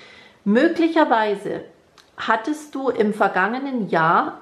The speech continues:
immer wieder mit Situationen zu kämpfen, die dir dein Selbstvertrauen geraubt haben.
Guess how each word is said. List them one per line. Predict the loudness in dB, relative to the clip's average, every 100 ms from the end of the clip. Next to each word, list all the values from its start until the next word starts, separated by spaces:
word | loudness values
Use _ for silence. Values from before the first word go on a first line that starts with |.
| -4
immer | 0 2 2
wieder | 0 -2 0
mit | 0 -2
Situationen | -6 0 0 -2 -10 -2 0 0 -2 -8
zu | -10 -14 -12
kämpfen, | -4 0 0 -4 -4 -4 -4 -10 -20 _ _
die | -6 -4 -4
dir | 2 4 4 0 -6
dein | 0 0 -2 -10 -16
Selbstvertrauen | _ -4 -4 -4 -8 -6 -6 -4 -2 0 0 -4 -4
geraubt | -2 0 0 -4 -8
haben. | 0 0 0